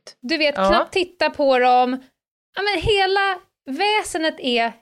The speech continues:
Speaker 1: jag är så himla mycket mer värd än vad du är.
Speaker 2: Åh,
Speaker 1: För att jag ofta
Speaker 2: fy
Speaker 1: är på
Speaker 2: fan.
Speaker 1: T V. eller någonting annat.
Speaker 2: Åh.
Speaker 1: Ja, jag ser på det att du tycker precis som dem, och, eh, som jag gör.
Speaker 2: Ah.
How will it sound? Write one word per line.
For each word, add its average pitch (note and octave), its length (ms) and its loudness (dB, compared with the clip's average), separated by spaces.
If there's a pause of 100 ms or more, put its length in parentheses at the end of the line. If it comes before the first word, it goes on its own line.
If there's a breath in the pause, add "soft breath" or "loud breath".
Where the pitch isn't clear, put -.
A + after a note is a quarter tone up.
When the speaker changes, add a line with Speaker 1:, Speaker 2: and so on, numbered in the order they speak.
Speaker 1:
jag D4+ 200 0
är A#4+ 40 2
så G4 140 -4
himla B3 460 0
mycket A3+ 280 -4
mer G#3+ 220 -2
värd C#4+ 340 0
än G#3+ 120 -2
vad G3+ 120 -2
du G3+ 200 -4
är. - 160 -10 (180)
Speaker 2:
Åh, G#3 320 0 (140)
Speaker 1:
För D#4 80 2
att C#4+ 140 0
jag A#3+ 240 2
ofta A#3 140 -8
Speaker 2:
fy A3+ 80 0
Speaker 1:
är G3+ 100 -2
på G#3+ 60 -10
Speaker 2:
fan. C4+ 300 0
Speaker 1:
T G3+ 100 -8
V. G3 140 -4 (460)
eller B3 260 2
någonting G3+ 300 -6
annat. F#3 280 -8
Speaker 2:
Åh. G3+ 120 -2 (880 loud breath)
Speaker 1:
Ja, D4+ 280 0
jag G4 160 0
ser G4+ 200 0
på F#4 140 -2
det B3+ 120 2
att C4 100 -2
du F4+ 80 2
tycker F4+ 340 -2
precis A#3+ 300 -4
som A#3 180 -2
dem, A#3 340 0 (240)
och, - 320 -2
eh, - 240 -2
som B3 200 -2
jag A#3+ 220 2
gör. E3+ 280 -6 (1000)
Speaker 2:
Ah. A3+ 200 2